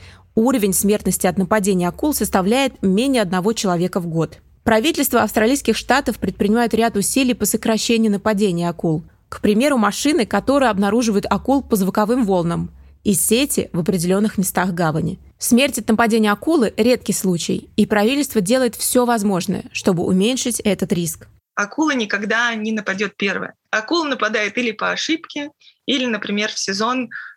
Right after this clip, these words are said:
Speaker 2: лососев. Акул путают с дельфинами, дельфинов путают с акулами. Но здесь момент такой, что дельфин никогда не поплывет один. Поэтому если дельфин, то ты сразу видишь, как фин, и через пару секунд ты увидишь еще пару других финнов. Когда ты понимаешь, это дельфины, они плывут стаей.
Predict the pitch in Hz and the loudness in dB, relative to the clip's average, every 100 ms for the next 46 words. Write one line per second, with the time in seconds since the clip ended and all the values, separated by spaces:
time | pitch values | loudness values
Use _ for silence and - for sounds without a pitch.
0 | - 208 202 208 175 - 180 _ _ - | -4 -4 -2 -2 -2 -6 -12 _ _ -4
1 | 220 294 269 - 247 233 220 190 220 262 | -2 -2 -2 -2 -4 -4 -4 -4 -4 -2
2 | 254 214 208 214 208 226 220 233 202 202 | -2 -2 -4 -6 -4 -6 -6 -8 -6 -6
3 | - - 392 302 214 - - - - - | -6 -2 -2 -2 -6 -10 -18 -18 -12 -4
4 | 233 240 233 269 262 254 247 247 254 - | -2 0 -2 -2 -2 -2 -4 -2 -4 -2
5 | 226 220 208 208 208 294 254 226 240 240 | -2 -2 -2 -6 -4 -4 -2 -4 -4 -6
6 | 208 226 226 269 _ 208 196 196 - _ | -8 -6 -4 -4 _ -6 -4 -4 -8 _
7 | 226 233 233 226 - 220 233 262 320 294 | -4 -2 -2 -2 -4 -2 -2 -2 -4 -4
8 | 247 226 240 220 226 220 185 - - - | -6 -4 -2 -2 -4 -4 -4 -6 -8 -8
9 | - - 381 494 508 _ - 240 277 269 | -6 -2 0 0 -4 _ -8 -4 -2 -2
10 | 254 233 - 226 302 302 254 233 233 - | -2 -2 -4 -4 -4 -2 -4 -4 -4 -4
11 | 226 214 208 196 208 202 202 - 196 - | -4 -2 -4 -4 -4 -6 -6 -6 -6 -8
12 | - 226 214 220 214 214 202 185 - 196 | -10 -6 -4 -4 -4 -2 -2 -4 -6 -6
13 | 226 202 294 277 214 214 214 220 214 - | -6 -4 -2 -2 -4 -6 -6 -6 -6 -4
14 | 220 - - | -4 -4 -8